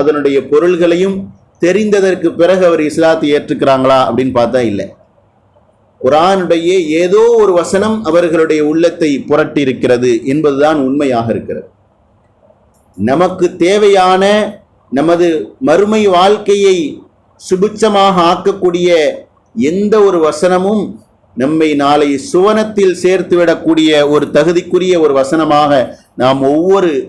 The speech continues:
காலத்திலும் ஒவ்வொரு நேரத்திலும் நாம் குர்ஆனை பார்க்கிற பொழுது, குர்ஆனுடைய வசனங்களை கேட்கிற பொழுது நாம் சிந்திக்க வேண்டும் என்பதை நாம் புரிந்து கொள்ள வேண்டும். குர்ஆன் ஷரீஃபிலே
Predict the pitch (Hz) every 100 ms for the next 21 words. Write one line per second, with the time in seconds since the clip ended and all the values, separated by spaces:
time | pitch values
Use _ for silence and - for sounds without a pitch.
0 | - _ _ 135 147 190 196 185 190 190
1 | 160 165 175 156 156 175 185 180 170 156
2 | 143 143 104 139 147 175 165 139 - -
3 | _ - 139 175 175 170 147 147 151 160
4 | 185 185 151 156 175 175 160 151 139 -
5 | 180 180 165 156 - 156 156 156 139 139
6 | 156 170 143 123 120 147 156 151 127 120
7 | 117 104 98 - _ - 147 170 165 170
8 | 143 117 123 127 120 104 95 87 - _
9 | _ _ _ _ _ _ _ _ _ _
10 | _ _ _ _ _ _ _ _ _ -
11 | 135 160 170 160 160 156 156 143 151 160